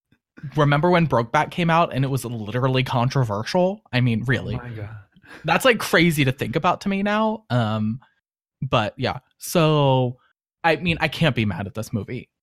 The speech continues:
Speaker 2: I just, again, Yorgos Lanthimos, I followed him for a while, and I just feel like there have been better articulations of his vision. But
Speaker 1: That's definitely true. I mean,
Speaker 2: but
Speaker 1: I
Speaker 2: that's
Speaker 1: think
Speaker 2: doesn't
Speaker 1: that's
Speaker 2: matter.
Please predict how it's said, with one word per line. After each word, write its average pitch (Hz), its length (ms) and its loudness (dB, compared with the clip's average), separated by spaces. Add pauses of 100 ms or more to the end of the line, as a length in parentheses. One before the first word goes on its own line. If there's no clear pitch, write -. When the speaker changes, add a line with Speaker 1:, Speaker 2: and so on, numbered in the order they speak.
(440)
Speaker 2:
I 151 180 4
just, 147 420 -4
again, 123 460 0
Yorgos 131 320 0
Lanthimos, 113 400 -2
I 110 80 -2
followed 113 340 0
him 120 160 -2
for 127 120 0
a 120 60 2
while, 98 440 -2
and 107 140 -6
I 104 80 -4
just 113 200 -8
feel 120 140 -4
like 107 300 -4
there 123 100 -4
have 117 160 -6
been 113 200 -2
better 117 340 -2
articulations 107 680 -6
of 104 120 -12
his 110 120 -14
vision. - 320 -14 (120)
But 127 300 2
Speaker 1:
That's 139 200 -6
definitely 113 360 -6
true. 101 180 -12 (260)
I 104 160 -6
mean, 95 180 -10
Speaker 2:
but 147 240 2
Speaker 1:
I 143 60 -10
Speaker 2:
that's 165 280 0
Speaker 1:
think 165 140 -8
Speaker 2:
doesn't 180 340 2
Speaker 1:
that's 170 40 -4
Speaker 2:
matter. 127 480 0